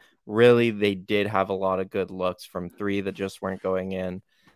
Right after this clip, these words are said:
They, they were hustling all over the place. They were making extra efforts on defense.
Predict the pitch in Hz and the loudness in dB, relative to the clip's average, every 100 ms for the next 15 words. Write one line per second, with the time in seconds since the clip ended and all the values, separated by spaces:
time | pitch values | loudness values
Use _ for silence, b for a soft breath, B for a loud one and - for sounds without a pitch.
0 | - 107 104 95 85 101 98 98 104 95 | -2 2 4 2 -2 -2 -2 2 2 2
1 | 101 98 - 101 98 95 95 95 95 92 | 0 -2 -2 -4 -2 0 0 -2 -6 -8
2 | - 92 92 95 92 101 101 95 101 76 | -4 -4 -4 -4 -2 0 0 -4 -4 -6
3 | 92 - - 92 - 98 - 90 87 92 | -6 -6 -4 -4 -4 -8 -6 -6 -6 -10
4 | 90 92 90 92 - | -6 -6 -6 -8 -16